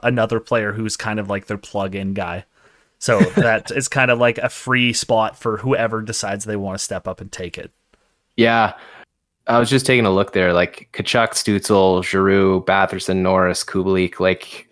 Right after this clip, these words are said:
Speaker 2: it's all up for, up for grabs in Ottawa.
Speaker 1: Yeah, and the big thing with Ottawa last year and why I don't think they were able to make that jump is that they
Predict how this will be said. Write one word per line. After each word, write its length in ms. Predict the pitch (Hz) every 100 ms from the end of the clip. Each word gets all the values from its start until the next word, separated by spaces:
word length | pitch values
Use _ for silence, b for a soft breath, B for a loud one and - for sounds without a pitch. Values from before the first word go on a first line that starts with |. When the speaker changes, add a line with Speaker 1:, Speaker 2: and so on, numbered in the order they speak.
| -
Speaker 2:
it's 320 | 98 104 -
all 240 | 107 104 98
up 160 | 95
for, 420 | - 95 95 90 - -
up 120 | 95
for 120 | -
grabs 400 | 92 90 92 92
in 140 | 92 87
Ottawa. 400 | 78 92 87 85 - b _ _ 120
Speaker 1:
Yeah, 220 | 101 82
and 120 | 139 165
the 60 |
big 220 | 147 196
thing 120 | 196 226
with 140 | 170
Ottawa 560 | 113 127 131 113 110 101 _ _ _
last 400 | 107 127 135 -
year 220 | 117 101
and 180 | 95 113
why 220 | 110 113
I 160 | 104 117
don't 220 | 117 113
think 140 | 113
they 140 | 113 110
were 160 | 104
able 280 | - 117 107
to 120 | -
make 200 | 110 101
that 160 | - 92
jump 320 | - 101 110 b b b b
is 460 | - 107 98 98 - 104 -
that 220 | 110 -
they 300 | 113 107